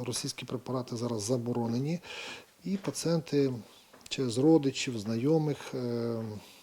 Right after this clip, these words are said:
купують його в Польщі, в-, за кордоном. Єдине, що він дорогий. Оцей мінус. На сьогоднішній день, е,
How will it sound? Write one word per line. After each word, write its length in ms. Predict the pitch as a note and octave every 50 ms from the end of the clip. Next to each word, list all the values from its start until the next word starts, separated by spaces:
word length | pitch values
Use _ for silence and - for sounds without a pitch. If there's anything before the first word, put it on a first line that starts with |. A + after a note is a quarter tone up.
| - - - -
купують 520 | - C3 A#2+ - E3+ E3+ D#3 C#3 - -
його 280 | A#2+ G#2+ A2+ C3 C3 B2 A#2 A2+ G#2+ G#2+ G#2+
в 260 | A2+ A#2 A2+ A2 G#2+ - - -
Польщі, 520 | - D#3+ D3+ C#3 - - - - C3+ B2+ B2 A#2+ - - - - B2+
в-, 420 | A#2+ A2 G#2+ A2 A2 G#2+ G#2 G#2+
за 100 | G2+ A#2
кордоном. 540 | A#2+ - C3 A#2+ A2 A2 G2+ F2+ F2+ - - - - - - - - - - - - - - _ _ _ _ -
Єдине, 300 | B2+ A#2+ B2+ D#3+ E3+ D3
що 160 | - - C#3
він 80 | C3 B2+
дорогий. 420 | A#2 G#2+ G2+ - - - - - - - - - - - - - - -
Оцей 320 | A#2 A2 - - C#3 C3+
мінус. 400 | A#2+ G#2+ G2+ F2+ - - - - - - - - - - - - - - - -
На 120 | - B2+ D#3
сьогоднішній 520 | - - A#3 G#3+ G3 F#3+ - - - F3
день, 360 | E3 D3+ E3 E3 E3 E3 D#3+ D3+
е, 360 | C#3 C#3 C3+ C3+ C3+ C3 C3